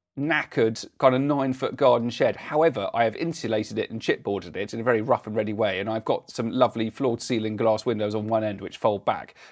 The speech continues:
um, but they also serve to, uh, to cook me when I'm in my shed working on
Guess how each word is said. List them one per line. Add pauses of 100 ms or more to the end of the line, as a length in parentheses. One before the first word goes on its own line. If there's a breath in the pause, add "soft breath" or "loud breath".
(120 loud breath)
um,
but
they
also
serve
to, (240 soft breath)
uh,
to (320)
cook (180 soft breath)
me (220 loud breath)
when
I'm
in
my
shed (220)
working (100)
on